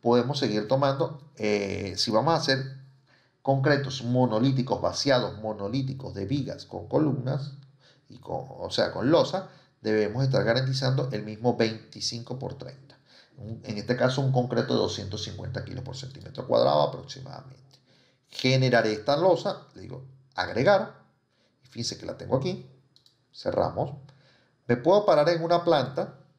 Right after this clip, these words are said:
ojo, fíjense que aquí está la vista en, vista per-, en tres D, vista en planta, y ahora yo puedo proceder a dibujarla.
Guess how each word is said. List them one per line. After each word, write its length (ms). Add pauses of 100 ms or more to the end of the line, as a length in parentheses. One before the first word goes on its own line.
(320)
ojo, 240
fíjense 240
que 60
aquí 120
está 140
la 140
vista 420
en, 180 (180)
vista 360
per-, 260
en 320
tres 200
D, 400 (280)
vista 240
en 100
planta, 500 (920)
y 80
ahora 260
yo 160
puedo 240
proceder 480
a 60
dibujarla. 760